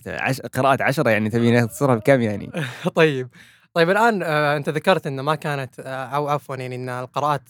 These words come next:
Speaker 2: السبع ما جات كذا مباشرة، فإحنا لازم نعرف الأساس لها، صحيح؟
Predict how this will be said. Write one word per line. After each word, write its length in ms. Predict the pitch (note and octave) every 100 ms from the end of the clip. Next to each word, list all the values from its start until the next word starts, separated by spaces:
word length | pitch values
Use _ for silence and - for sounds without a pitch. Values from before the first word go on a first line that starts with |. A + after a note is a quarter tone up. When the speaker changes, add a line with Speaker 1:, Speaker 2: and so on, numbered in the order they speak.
| -
Speaker 2:
السبع 400 | C#3 - D#3 C#3+
ما 160 | D3
جات 220 | D3 D3 -
كذا 180 | B2+
مباشرة، 420 | B2+ C3 B2 C#3 D3
فإحنا 240 | B2 C#3
لازم 220 | C#3+ C3+
نعرف 360 | D3 D3 D#3 - _ _ _ -
الأساس 460 | D3+ C3+ E3+ -
لها، 220 | B2+ - _
صحيح؟ 420 | - B2+ E3 E3